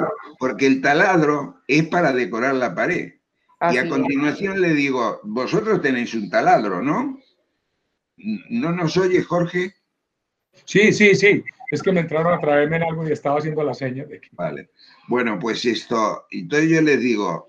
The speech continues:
Speaker 1: "El taladro es para decorar la pared, ¿vale?". Ahora digo, "Por cierto,
Speaker 3: A ver,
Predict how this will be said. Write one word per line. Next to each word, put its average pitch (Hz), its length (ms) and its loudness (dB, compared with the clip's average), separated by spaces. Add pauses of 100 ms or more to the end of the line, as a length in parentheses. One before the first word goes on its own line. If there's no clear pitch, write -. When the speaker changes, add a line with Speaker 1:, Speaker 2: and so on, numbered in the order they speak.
(120)
Speaker 1:
"El 104 180 -2
taladro 151 720 0 (420)
es 120 220 0
para 156 400 0
decorar 107 500 -2
la 104 240 -4
pared, - 440 -4 (680)
¿vale?". 202 400 0 (160)
Ahora 175 240 2
digo, 165 280 4
"Por 147 140 -2
cierto, 208 460 -2
Speaker 3:
A 120 40 -6
ver, 110 200 -10